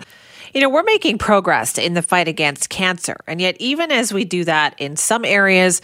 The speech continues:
we're continuing to see trends in cancer cases in others. For instance, this new study has found that the rate of cancers related to obesity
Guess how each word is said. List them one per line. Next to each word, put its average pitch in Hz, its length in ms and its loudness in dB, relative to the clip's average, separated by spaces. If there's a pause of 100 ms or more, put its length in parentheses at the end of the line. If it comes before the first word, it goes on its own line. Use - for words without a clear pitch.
(420)
we're 180 80 -4
continuing 277 580 0
to 196 80 2
see 180 180 2
trends 175 540 0
in 170 280 -2
cancer 190 320 0
cases 208 600 2
in 214 380 2
others. 202 400 0
For - 140 -2
instance, - 460 -2 (460)
this - 160 -6
new 370 140 0
study 208 400 2
has 190 200 0
found 175 240 2
that 180 120 -6
the 190 100 2
rate 214 400 0 (120)
of 294 160 -2
cancers 185 680 -2
related 185 540 2
to 220 180 0
obesity 156 960 2